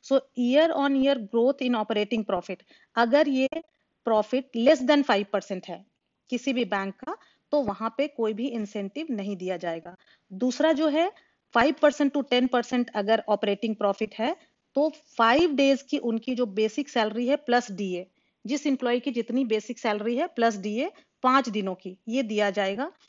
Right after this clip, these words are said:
अगर more than ten percent और less than fifteen percent है, मतलब between ten percent to fifteen percent है ग्रोथ ऑपरेटिंग प्रॉफिट में,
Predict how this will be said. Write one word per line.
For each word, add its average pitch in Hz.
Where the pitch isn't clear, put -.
अगर 302
more 247
than 320
ten 285
percent 285
और 220
less 254
than 285
fifteen 247
percent 190
है, 185
मतलब 226
between 277
ten 247
percent 254
to 262
fifteen 254
percent 233
है 247
ग्रोथ 226
ऑपरेटिंग 214
प्रॉफिट 269
में, 320